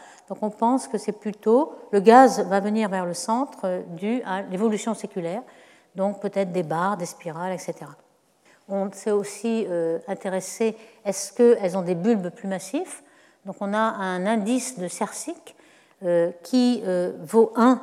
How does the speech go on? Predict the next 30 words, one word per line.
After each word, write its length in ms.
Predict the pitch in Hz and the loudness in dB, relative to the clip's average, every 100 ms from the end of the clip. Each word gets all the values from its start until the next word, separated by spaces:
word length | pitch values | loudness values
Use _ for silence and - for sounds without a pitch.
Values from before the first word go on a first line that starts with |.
| - - - | -6 -14 0
pour 160 | 226 190 | 0 2
des 160 | 185 | -2
disques 480 | 156 214 - - - 160 - 190 | 0 -2 -2 -6 -10 -20 -20 -18
exponentiels 640 | - 180 170 - 233 311 339 - - - | -12 -10 -10 -8 -6 -6 -8 -20 -20 -10
et 60 | 202 | -6
qui 140 | - | 0
vaut 120 | 214 | 0
quatre 440 | 214 269 320 - 220 | 2 4 4 2 -6
pour 200 | - 196 | -2 0
des 120 | 190 | 2
bulbes 480 | 180 262 262 170 160 - - _ - | 4 4 4 2 -6 -12 -20 _ -10
de 100 | 180 | -8
galaxies, 640 | 180 170 170 - - 330 330 | -6 -10 -12 -12 -4 -4 -2
ou 100 | 180 180 185 | -6 -10 -14
des 120 | 170 | -10
galaxies 420 | 170 160 - - | -8 -10 -14 -20
spirales, 480 | - 165 190 269 220 | -16 -10 -4 -4 -4
euh, 240 | 160 156 165 - _ _ _ _ _ _ | -6 -12 -16 -20 _ _ _ _ _ _
qui 100 | - | -10
ont 40 | 175 | -8
un 80 | |
gros 180 | 160 175 | -4 -4
bulbe. 300 | 175 311 254 - - - 196 | 0 -2 -4 -10 -20 -16 -4
Et 60 | |
on 80 | 202 | -2
voit 240 | 190 254 311 | 6 6 6
que, 220 | - 233 | 2 6
euh, 760 | 247 277 196 185 180 175 175 175 | 6 6 0 -2 0 0 -2 -4
ces 300 | - - 196 | -10 -6 0
galaxies-là 680 | 196 180 180 202 180 240 | 0 0 -4 -4 0 0